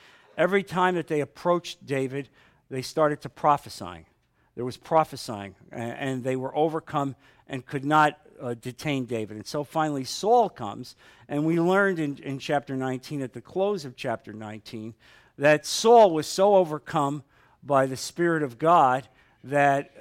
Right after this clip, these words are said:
effectively he prophesied for twen-, for twenty-four hours.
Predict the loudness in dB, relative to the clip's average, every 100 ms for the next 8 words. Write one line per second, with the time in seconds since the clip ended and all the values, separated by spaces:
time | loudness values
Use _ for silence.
0 | -20 -18 -2 0 0 -2 -4 -8 -8 -8
1 | 2 2 2 -14 -6 -4 -4 -8 _ _
2 | _ _ _ -12 -12 -6 -6 -6 -14 -14
3 | -14 -10 -10 -8 -10 -10 -2 0 2 6
4 | 6 6 2 -8 -20